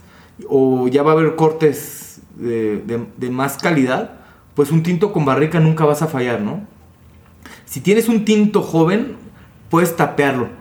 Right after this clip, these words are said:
Le puedes echar pan, le puedes poner pan, jamón serrano, un, unos jitomatitos alineados con aceite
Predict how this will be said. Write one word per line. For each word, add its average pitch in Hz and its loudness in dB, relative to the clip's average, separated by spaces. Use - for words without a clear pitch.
Le 131 -4
puedes 175 0
echar - -2
pan, 208 -2
le 135 0
puedes 185 0
poner 151 0
pan, 170 -2
jamón 170 2
serrano, 185 2
un, 185 0
unos 180 0
jitomatitos 160 -2
alineados 135 0
con 127 -4
aceite 139 -4